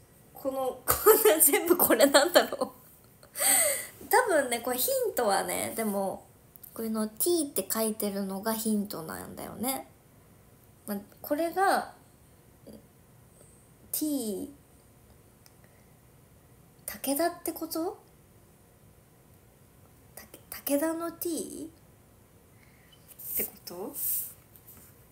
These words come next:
いや、これもさ、不可解す-、不可解だしさ、これなんか。え？も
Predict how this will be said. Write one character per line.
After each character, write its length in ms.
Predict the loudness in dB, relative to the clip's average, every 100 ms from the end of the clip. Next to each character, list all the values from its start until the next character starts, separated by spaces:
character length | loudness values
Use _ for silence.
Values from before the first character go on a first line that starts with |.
| -20 -20 -20 -20 -20 -20 -18
い 20 |
や、 60 | -16
こ 160 | -12 -8
れ 120 | -6
も 200 | -6 -6
さ、 200 | -4 -4
不 140 | -6
可 180 | -6 -6
解 300 | -4 -2 0
す-、 480 | 0 0 -2 -4 -6
不 60 | -10
可 180 | -12 -10
解 260 | -6 -4
だ 140 | -4 -4
し 160 | -4 -6
さ、 160 | -10
こ 140 | -12 -12
れ 120 | -12
な 120 | -12
ん 120 | -14
か。 280 | -16 -20 -20 -20 -20 -20 -20 -20 -20 -20 -20 -20 -20 -20 -20 -20 -20 -20 -20 -20 -20 -20 -20 -20 -20 -20 -20 -20 -20 -20 -20 -20 -20 -20 -20 -20 -20 -20 -20 -20 -20 -20 -20 -20 -20 -20 -20 -20 -20 -20 -20 -20 -14
え？ 380 | -8 -6 -6 -8 -10 -20 -20 -16
も 220 | -12